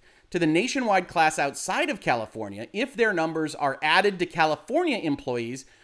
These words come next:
who participated in the protected activity of the mass walkout against defendants' employment practices.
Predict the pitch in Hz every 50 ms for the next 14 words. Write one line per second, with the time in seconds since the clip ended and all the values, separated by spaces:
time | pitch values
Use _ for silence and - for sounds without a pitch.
0 | _ _ - 214 208 - 185 180 180 - 285 277 311 302 - 240 220 214 208 196
1 | 214 196 180 185 180 170 - - 226 262 233 220 190 185 - - 208 180 185 190
2 | 170 151 151 147 147 156 156 151 151 - - 170 202 220 226 - 170 156 180 -
3 | - - - - _ _ _ _ - 180 165 139 175 196 262 285 - - 247 220
4 | - 214 202 208 208 208 - 220 208 202 - - 277 294 277 240 190 - - 156
5 | 135 123 123 - 135 117 - 110 92 85 - -